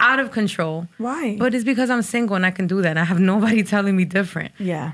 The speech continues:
Speaker 1: But when I'm in a relationship, it's like I tone it down a little bit. 'Cause
Speaker 2: I, I, it's, it's exactly what that's saying. You know what I'm
Speaker 1: Right.
Speaker 2: saying? Like, I remember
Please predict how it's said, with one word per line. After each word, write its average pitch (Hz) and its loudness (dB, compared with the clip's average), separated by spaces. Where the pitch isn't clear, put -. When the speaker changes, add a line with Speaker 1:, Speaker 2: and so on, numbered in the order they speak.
Speaker 1:
But 190 0
when 175 2
I'm 202 2
in 226 2
a 220 2
relationship, 165 -2
it's 156 -4
like 160 -4
I 180 0
tone 175 -2
it 139 -4
down 151 -6
a 156 -6
little 156 -2
bit. - -10
'Cause 151 -10
Speaker 2:
I, 262 -2
I, - -4
it's, - -6
it's 190 -6
exactly 240 -2
what 156 -4
that's 151 -2
saying. 135 -6
You 180 0
know 185 2
what 190 4
I'm 175 4
Speaker 1:
Right. 175 0
Speaker 2:
saying? 190 2
Like, 170 -2
I 180 2
remember 180 0